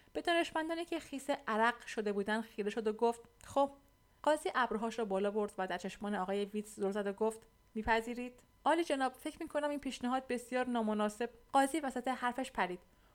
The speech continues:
"هشدار می‌دم که اگه نپذیرید یا پیشنهادی که به کشف حقیقت کمک کنه ارائه ندید، حکم را به ضررتون صادر خواهم کرد."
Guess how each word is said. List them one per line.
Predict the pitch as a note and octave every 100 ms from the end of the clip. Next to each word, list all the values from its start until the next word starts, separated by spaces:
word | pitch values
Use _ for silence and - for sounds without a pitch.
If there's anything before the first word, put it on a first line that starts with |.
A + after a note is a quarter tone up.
| -
"هشدار | E4 D#4+ F#4+
می‌دم | F#4+ B3 G3+
که | G3 -
اگه | D4
نپذیرید | E4+ E4 A#3+ F#3+ E3+ F3 - - - C4
یا | C4
پیشنهادی | C4+ - C4+ C4 E4 F4 G#3
که | -
به | F3+
کشف | - C#4+ C#4+ D#4
حقیقت | C4 A3+ G#3+ A3+ A3+
کمک | G#3+ G3+ G3+
کنه | - F#3+ -
ارائه | A3 A#3 A#3
ندید، | A3+ A#3 D4+ G#4+ A4 - - -
حکم | - D4 -
را | G3+
به | G3+
ضررتون | G#3+ C4 D4+ D#4+ D#4+
صادر | - F3
خواهم | E3+ D#3+ E3 F#3
کرد." | -